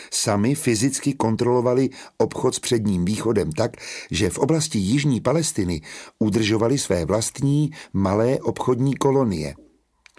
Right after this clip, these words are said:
Hlavní význam panovníka Narmera spočívá zejména v tom, že je skutečně prvním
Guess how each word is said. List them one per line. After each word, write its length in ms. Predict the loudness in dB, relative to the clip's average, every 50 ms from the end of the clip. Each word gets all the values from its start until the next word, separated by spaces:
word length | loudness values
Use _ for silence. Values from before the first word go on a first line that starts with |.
| -18 -8 -2
Hlavní 400 | 0 2 2 2 2 0 0 0
význam 380 | 0 -2 0 0 0 0 0
panovníka 540 | 2 0 2 2 2 0 0 -2 -2 -2 -2
Narmera 520 | -2 0 0 0 2 2 2 2 2 0 -2 -6 -16 -16 -14 -12 -10
spočívá 580 | -6 -4 -2 -2 -2 -2 0 0 2 0 2
zejména 460 | 0 2 2 2 2 2 2 2 0
v 80 | -2 0
tom, 240 | 0 2 2 2 -2 -4 -12 -16 -14 -6 -4
že 160 | 0 2 2
je 220 | 4 4 2 0
skutečně 540 | 0 -2 -4 0 0 0 0 0 0 0 0
prvním 560 | 0 0 0 2 2 2 2 2 0 -2 -2